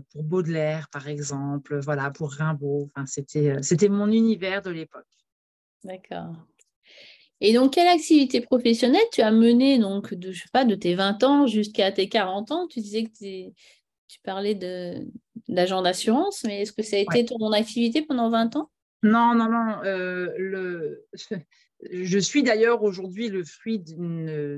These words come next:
Speaker 1: d'une, d'une orientation, euh, mal posée. Une orientation qui a été posée à l'âge du lycée, euh, non pas en fonction de qui j'étais ou de ce à quoi j'aspirais, mais du contexte qui était autour de moi.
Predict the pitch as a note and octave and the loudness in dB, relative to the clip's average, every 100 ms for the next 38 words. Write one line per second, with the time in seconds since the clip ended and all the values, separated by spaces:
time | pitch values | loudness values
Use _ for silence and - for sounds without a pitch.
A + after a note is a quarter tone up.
0 | C#3 D3 D3+ D3 D#3 D3 D3 D3 D#3 E3 | -12 -16 -14 -10 -6 -6 -8 -6 -4 -2
1 | F3+ G3+ F#3+ F3+ F3+ F3+ - G3 G3 E3 | 0 0 0 -2 -4 -6 -8 -8 -4 -4
2 | D3+ D#3 E3+ E3+ _ F3+ D3 G3+ C4+ _ | -2 0 -2 -4 _ -4 -2 -4 -4 _
3 | _ _ _ - - _ - F3+ F#3 F#3+ | _ _ _ -20 -20 _ 2 4 4 2
4 | F#3 F#3 F3+ A3+ A3 - F3+ - F3 - | 0 0 0 0 0 0 -6 -4 -8 -4
5 | G3+ F3 G3+ G3+ F3 D#3+ E3 D#3+ E3+ E3 | -6 -2 0 0 -2 -6 -10 -10 -10 -10
6 | D#3+ - F#3+ F#3+ E3+ D#3 D3 C#3+ C#3+ D#3+ | -8 -2 0 0 -2 -2 -4 -4 -6 -8
7 | D#3 F#3 F3 D3+ F3 C#3+ F3+ D#3+ D#3 - | -8 -8 -8 -6 -8 -6 -4 -2 -4 -6
8 | E3 D3+ E3 - F#3 D#3+ - E3 F3 E3 | -4 -2 0 0 0 0 -4 -4 -4 -4
9 | E3 - - F3+ F#3 F#3 E3 C#3+ D3 D#3 | -4 -6 -6 -2 0 0 0 -2 -6 -6
10 | C#3 E3 - - D#3 D#3+ D3 D3+ E3+ F#3 | -6 -6 -4 -6 -2 -2 0 2 2 2
11 | B3+ | 0